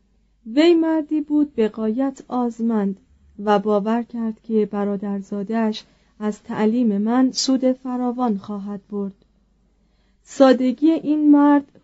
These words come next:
هوش از سر انسان می‌رو بود. اگر برهٔ معصومی را در اختیار گرگ گرسنه‌ای می‌گذاشت،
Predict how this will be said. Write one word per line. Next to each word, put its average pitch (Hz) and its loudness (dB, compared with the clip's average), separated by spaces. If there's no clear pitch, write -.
هوش 285 4
از 208 -4
سر 254 -2
انسان 220 0
می‌رو 226 0
بود. 202 -8
اگر 330 4
برهٔ 254 2
معصومی 254 0
را 247 0
در 208 -2
اختیار 226 -4
گرگ 240 0
گرسنه‌ای 208 -2
می‌گذاشت، 214 0